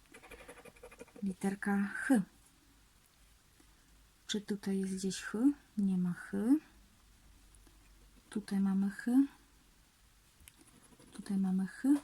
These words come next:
Najwięcej nie widzę. Literka I. Tutaj mamy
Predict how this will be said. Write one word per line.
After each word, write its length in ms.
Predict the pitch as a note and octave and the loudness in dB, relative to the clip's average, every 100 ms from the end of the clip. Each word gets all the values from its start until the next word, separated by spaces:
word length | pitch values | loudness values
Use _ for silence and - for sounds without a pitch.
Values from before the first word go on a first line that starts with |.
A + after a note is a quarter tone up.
| - - - _ - - _ _ - _ - _ _ _ _ _ - _ _ _ _ _ - - | -4 -20 -20 _ -20 -20 _ _ -20 _ -20 _ _ _ _ _ -20 _ _ _ _ _ -14 -2
Najwięcej 480 | A#3+ A3 G#3 G3+ G3+ | 0 2 0 0 0
nie 140 | F#3+ | 0
widzę. 380 | F#3+ - G#3+ C4 - - - - - - - - - - - - G#3 | -2 -2 2 2 2 -20 -20 -20 -16 -8 -8 -10 -20 -20 -20 -10 -8
Literka 480 | G3+ A3 A3+ G#3+ - - | -4 -4 -4 -6 -4 -4
I. 140 | F#3 - - - - | -6 -8 -20 -20 -16
Tutaj 240 | - G3+ G3 | -14 -6 -4
mamy 300 | F#3+ F#3 | -2 -4